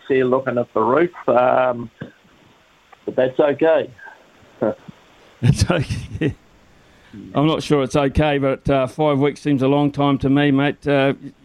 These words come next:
Speaker 2: you, you're in this, um, I will say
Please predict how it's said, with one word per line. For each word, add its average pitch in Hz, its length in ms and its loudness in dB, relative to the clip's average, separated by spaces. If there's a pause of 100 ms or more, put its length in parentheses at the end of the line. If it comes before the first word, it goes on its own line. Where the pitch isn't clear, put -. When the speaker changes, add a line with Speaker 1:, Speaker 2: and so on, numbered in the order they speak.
(140)
Speaker 2:
you, 170 320 0
you're 170 260 2
in 165 120 4
this, 147 280 -2
um, 139 380 2 (580)
I 151 60 2
will 196 180 4
say 156 320 2